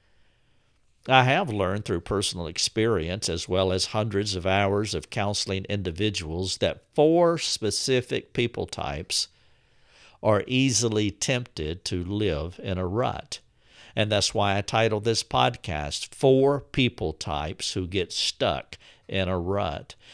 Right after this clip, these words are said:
And what I want to do in the remainder of this podcast is I want to walk through those four people types. Let me list them for you, and then we'll take them in order. Number one, a person who ex-,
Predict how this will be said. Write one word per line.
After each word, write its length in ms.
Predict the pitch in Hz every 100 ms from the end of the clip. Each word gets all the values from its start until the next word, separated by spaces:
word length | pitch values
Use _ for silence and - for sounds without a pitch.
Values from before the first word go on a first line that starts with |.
| - -
And 140 | 131
what 120 | 147 175
I 60 |
want 320 | 175 170 160
to 140 | 156 127
do 720 | 117 170 165 127 147 147 131
in 140 | 127 120
the 100 | 113
remainder 500 | 110 120 135 123 117
of 60 |
this 220 | 110 104
podcast 840 | - 131 143 156 - 80 82 104 -
is 100 | 104
I 120 | 104
want 260 | 110 113
to 80 | 123
walk 400 | 104 104 110 101
through 320 | - 131 123
those 260 | 92 87 85
four 380 | - 113 110 107
people 480 | - 123 - - 80
types. 340 | - 87 87 -
Let 140 | 143
me 120 | 208
list 420 | 117 110 143 - 113
them 160 | 104
for 340 | 90 127 123 123
you, 320 | 117 123 127
and 140 | 95
then 100 | 95
we'll 160 | 90 87
take 320 | - 98 -
them 220 | 101 92
in 160 | 95 90
order. 520 | - 98 98 90 90 - - _ _ - _
Number 300 | - 160 165
one, 720 | 151 127 156 160 143 190 117 - _ - - -
a 80 | 127
person 480 | - 135 139 165 156
who 180 | 139 127
ex-, 440 | 107 - - -